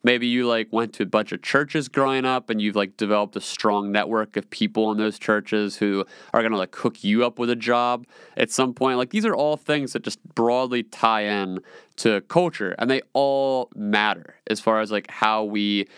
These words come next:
become successful. And it's obvious to say, like, this is, this is kind of the, the caveat to that, which is the, the sort of right-leaning,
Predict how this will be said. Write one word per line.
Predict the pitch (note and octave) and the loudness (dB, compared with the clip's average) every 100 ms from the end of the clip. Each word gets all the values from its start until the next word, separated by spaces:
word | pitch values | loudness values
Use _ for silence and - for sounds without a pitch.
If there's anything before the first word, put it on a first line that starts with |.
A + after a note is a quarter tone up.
| - - | -20 -6
become | - C3+ | 0 0
successful. | - - - G#2+ - - - - | -2 -4 -2 -2 -4 -14 -16 -2
And | A#2 A2+ | 0 0
it's | - | 0
obvious | B2 C#3 C#3+ C#3+ - | 0 0 0 -4 -6
to | - | -8
say, | - B2 B2+ | -2 0 2
like, | B2+ G#2 | 0 -4
this | G#2+ | -4
is, | A2 - - - - - | -6 -8 -16 -20 -20 -4
this | A#2+ | -2
is | C3 | -2
kind | A2 B2+ A#2+ | 0 0 0
of | |
the, | A2 A2 | -2 -2
the | A2 | -4
caveat | - B2 C3 A#2+ G2 F#2 | -2 0 0 0 -2 -4
to | - | -4
that, | F#2+ G2 A2+ | -2 0 -2
which | G#2 | -4
is | G#2 - | -8 -4
the, | G2+ | -2
the | F#2 G2 | -2 -2
sort | - G#2 | -2 -2
of | G2 | -2
right-leaning, | G2 G#2 A2 E2+ G#2 G2+ G2+ G2 F#2+ | 0 0 0 -2 -2 0 -2 -2 -6